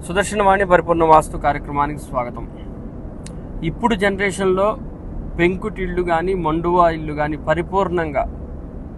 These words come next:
ఏదో పైన కప్పు ఒకటి మటుకు మండువా వేయటం కానీ అట్లా కాకుండా పరిపూర్ణంగా మండువా ఇల్లు కానీ, పెంకుటిల్లు కానీ ఎంతమంది కడుతున్నారు? ఇటీవల నేను మన కర్ణాటక క్యాంప్లో ఒక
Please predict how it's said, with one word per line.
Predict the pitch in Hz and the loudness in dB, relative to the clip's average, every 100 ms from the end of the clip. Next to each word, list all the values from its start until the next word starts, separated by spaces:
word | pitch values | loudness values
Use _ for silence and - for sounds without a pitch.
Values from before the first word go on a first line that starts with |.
| - - - - | -14 -12 -10 -4
ఏదో | 160 170 | -2 2
పైన | 165 170 180 | 4 4 4
కప్పు | 170 156 | 2 2
ఒకటి | 180 165 165 | 0 -2 0
మటుకు | 170 160 151 | 0 0 -2
మండువా | 165 156 156 160 160 | -2 -2 2 2 4
వేయటం | 151 151 151 | 0 -4 -6
కానీ | 151 | -4
అట్లా | 143 147 139 | -6 -6 -6
కాకుండా | 139 139 151 | -6 -6 -8
పరిపూర్ణంగా | 151 151 147 - 160 151 156 151 | -4 -4 -4 -6 -6 -4 -4 -2
మండువా | 147 143 147 160 151 | -2 -2 -2 -2 -2
ఇల్లు | 147 | -4
కానీ, | 143 151 | -6 -8
పెంకుటిల్లు | 147 147 143 143 147 | -6 -6 -6 -8 -6
కానీ | 143 147 147 147 | -6 -4 -4 -2
ఎంతమంది | 151 180 180 175 | 0 0 0 0
కడుతున్నారు? | 165 139 131 120 120 - - - - - - - - - - - - - 175 | -2 -2 -4 -6 -6 -8 -10 -10 -10 -10 -10 -10 -12 -12 -12 -12 -12 -4 -2
ఇటీవల | 196 240 226 | 4 6 4
నేను | 214 185 170 180 208 - - - - 180 | 2 0 2 2 -2 -8 -12 -12 -8 -4
మన | 165 156 147 143 | -2 0 0 0
కర్ణాటక | 147 160 185 196 170 | 0 0 0 -2 0
క్యాంప్లో | 170 156 147 135 165 - | 0 0 -2 -6 -6 -8
ఒక | 143 | -10